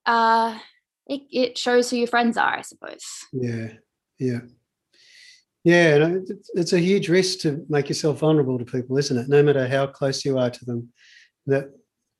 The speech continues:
Speaker 2: that, uh, what you had to share, and I appreciate you sharing it here, Julia, but, um,
Speaker 1: Yeah.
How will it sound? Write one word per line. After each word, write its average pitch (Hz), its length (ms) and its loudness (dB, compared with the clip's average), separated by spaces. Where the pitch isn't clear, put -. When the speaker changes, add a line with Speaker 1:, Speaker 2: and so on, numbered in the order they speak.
Speaker 2:
that, 135 380 -4
uh, 131 260 0
what 139 180 0
you 127 80 -2
had 135 180 -6
to 131 100 -10
share, 131 500 2
and 123 100 -16
I 151 60 2
appreciate 190 460 2
you 135 80 -4
sharing 135 340 -2
it 123 100 -6
here, 139 320 -4
Julia, 123 420 0
but, 139 380 -4
um, 123 200 0
Speaker 1:
Yeah. 113 80 -4